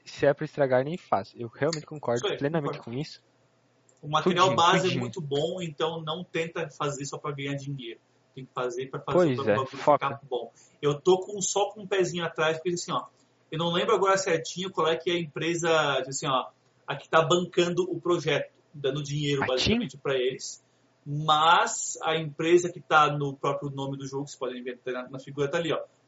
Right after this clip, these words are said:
Speaker 2: Portkey Games, certo? Eu não lembro
Speaker 1: Conhece?
Speaker 2: de que jogo que eles tenham feito, certo? Não tô dizendo que isso aí vai, vai fazer o jogo ficar podre, porque já tem vários jogos
Speaker 1: Não,
Speaker 2: que eu,
Speaker 1: não.
Speaker 2: que eu joguei que são de desenvolvedoras que eu nunca joguei outro jogo deles, e ficaram muito bons,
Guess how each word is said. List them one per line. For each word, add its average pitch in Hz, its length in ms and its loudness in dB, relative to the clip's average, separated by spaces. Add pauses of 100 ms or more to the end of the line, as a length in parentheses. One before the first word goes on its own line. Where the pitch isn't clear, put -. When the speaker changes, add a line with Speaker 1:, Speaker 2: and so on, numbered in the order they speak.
(120)
Speaker 2:
Portkey 180 640 0
Games, 139 640 -6 (400)
certo? - 380 -10 (260)
Eu 143 240 0
não 170 220 0
lembro 180 240 2
Speaker 1:
Conhece? 127 320 0
Speaker 2:
de 151 140 -8
que 202 200 -12
jogo 147 360 -4
que 147 100 -8
eles 147 140 -6
tenham 143 200 -10
feito, - 380 -6 (460)
certo? 123 260 -6
Não 165 80 2
tô 208 120 6
dizendo 196 180 8
que 233 60 -6
isso - 120 0
aí 175 80 6
vai, 185 160 2
vai 180 140 2
fazer 165 220 0
o 160 40 -4
jogo 165 160 -4
ficar - 240 -8
podre, 175 420 4 (300)
porque - 160 -8
já 151 100 0
tem 147 140 -6
vários 165 260 6
jogos - 240 6
Speaker 1:
Não, 147 120 2
Speaker 2:
que 117 80 0
eu, 120 60 6
Speaker 1:
não. - 40 -8
Speaker 2:
que - 80 -6
eu 156 60 -2
joguei 147 260 -2
que - 80 -10
são 170 220 -2
de 185 80 -4
desenvolvedoras 143 600 -4
que - 60 -10
eu 139 60 -6
nunca 135 260 -8
joguei 131 220 -6
outro 127 180 -4
jogo 123 160 -8
deles, 160 340 -4 (240)
e 147 60 -14
ficaram 127 220 -4
muito 131 160 -16
bons, 185 200 0